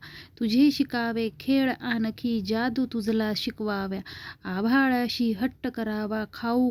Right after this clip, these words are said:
खावा तुझ्या सवे, तुझे घालूनी रंगीत कपडे फुलपाखरा फसवावे." तर गोजिरी म्हणजे काय?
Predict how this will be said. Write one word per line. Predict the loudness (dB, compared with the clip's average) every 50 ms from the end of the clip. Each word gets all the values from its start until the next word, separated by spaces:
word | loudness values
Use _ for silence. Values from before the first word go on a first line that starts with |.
| 0 -4
खावा | -8 -8 -6 -4 -4 -2 -2 -2 -4
तुझ्या | -4 -4 -4 -2 0 0 -2
सवे, | -2 -4 -6 -6 -6 -6 -8 -12 -18 -18 -18 -20 -14 -8 -4
तुझे | 2 6 6 6 6
घालूनी | 6 2 2 2 2 2 2 4 4 4 4 4 2
रंगीत | 2 4 6 8 8 8 6 2 -4 -8
कपडे | -12 -12 -10 -8 -8 -8 -8 -8
फुलपाखरा | -4 0 2 4 4 2 0 -2 -8 -14 -14 -12 -10 -8 -6 -6 -6 -6 -8
फसवावे." | -10 -14 -12 -6 -4 -4 -2 -2 -4 -6 -10 -12 -12 -14 -16 -20 -20 _ -20 -20 -20 -20 -20 -20 -20 -20 -20 -20 -20 _ -20 -20 -20 -20 -20 -20 -20 -20 -20 -20 -20 -20 -20 -20 -14 -6 0
तर | 2 2 2 2 0 -10 -16 -12 -8 -2 2
गोजिरी | 4 6 8 8 8 10 10 10
म्हणजे | 8 8 6 4 2 -4
काय? | -6 -8 -8 -8 -8